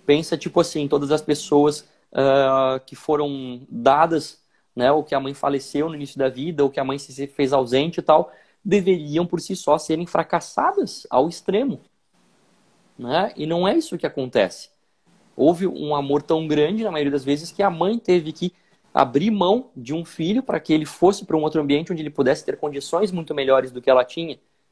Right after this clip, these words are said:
Isso por si só pode ser, até ser inconsciente isso, mas é um amor gigantesco. Você abrir mão de um filho para que ele possa ir para um outro sistema para receber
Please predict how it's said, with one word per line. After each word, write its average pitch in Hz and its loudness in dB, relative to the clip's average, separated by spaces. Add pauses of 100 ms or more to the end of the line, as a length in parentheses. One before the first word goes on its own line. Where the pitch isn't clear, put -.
(300)
Isso 151 -6
por 175 -6
si - -10
só 165 2
pode 147 0
ser, - -10
até 156 2
ser 185 0
inconsciente 196 0
isso, 214 -6
mas 127 -2
é 147 4
um 190 2
amor 175 4
gigantesco. 196 -4 (440)
Você - -8
abrir 123 0
mão 156 -4
de 147 -4
um 190 0
filho 175 2 (360)
para - 2
que - -2
ele 151 2
possa 185 4
ir 190 2
para 170 -4
um 156 -2
outro 196 0
sistema 170 -2
para 175 -2
receber 156 2